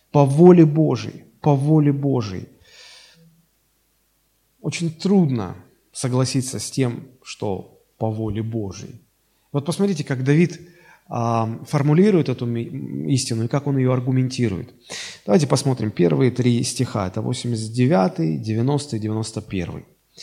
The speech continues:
"Навеки Господи". А, восемьдесят девятый, девяностый, девяносто первый. "Навеки, Господи, слово Твоё утверждено на небесах. Истина Твоя в род и род. Ты поставил землю,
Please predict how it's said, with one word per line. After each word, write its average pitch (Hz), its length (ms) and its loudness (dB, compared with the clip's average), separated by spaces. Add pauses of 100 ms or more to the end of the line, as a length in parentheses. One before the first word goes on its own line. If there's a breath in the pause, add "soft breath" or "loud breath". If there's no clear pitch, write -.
(380 loud breath)
"Навеки 196 920 2 (160)
Господи". 120 840 2 (960)
А, 101 360 -10
восемьдесят 113 420 -8
девятый, 135 380 -4
девяностый, 117 480 -8
девяносто 110 360 -8
первый. - 340 -12 (1600 loud breath)
"Навеки, 147 560 6
Господи, 160 680 4
слово 160 480 6
Твоё 143 360 0
утверждено 123 960 0
на 120 120 -4
небесах. 113 720 -6 (140)
Истина 175 500 2
Твоя 139 560 -2
в 110 120 -6
род 123 300 2
и 123 120 -2
род. 107 260 -4
Ты 131 80 0
поставил 110 500 -4
землю, 175 480 0